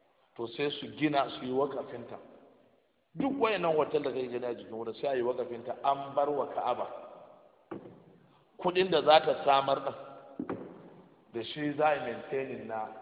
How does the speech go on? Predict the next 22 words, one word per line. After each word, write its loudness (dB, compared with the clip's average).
wannan -12
wurin. -16
An -6
gane -2
ko? -6
Da -4
shi -8
za 6
ka -4
ga 6
ake 0
sarrafa 6
abubuwa 4
na 6
robobin 4
Zamzam 2
kaza, 6
ma'aikata 4
sama 6
da 6
dubu 2
arba'in 4